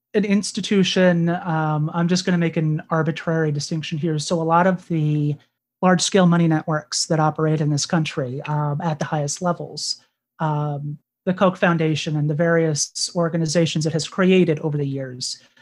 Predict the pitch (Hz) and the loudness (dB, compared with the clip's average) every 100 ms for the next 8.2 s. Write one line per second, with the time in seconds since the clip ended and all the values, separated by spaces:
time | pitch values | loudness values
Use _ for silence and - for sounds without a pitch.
0 | _ 165 156 151 - - 208 180 156 147 | _ -2 0 0 -4 -2 2 4 2 -2
1 | - 156 156 196 165 151 160 147 143 139 | -6 -6 0 2 4 0 0 -2 -2 -4
2 | - 151 156 156 165 151 156 151 185 175 | -2 0 0 -2 -4 -4 -2 0 2 0
3 | 131 151 165 - _ _ _ - 165 156 | -4 -8 -8 -8 _ _ _ -6 -2 -2
4 | 147 - _ _ - 190 185 214 190 185 | -4 -12 _ _ 0 0 2 0 0 0
5 | 170 175 170 170 139 156 156 147 - 175 | 0 0 2 2 0 -2 -6 -4 0 2
6 | 151 135 151 156 170 160 - 151 208 190 | 2 -4 -4 -4 -2 -2 -4 -4 -2 -2
7 | - 170 147 - _ _ - 170 175 156 | 0 0 0 -8 _ _ -4 2 2 0
8 | 95 95 | -6 -18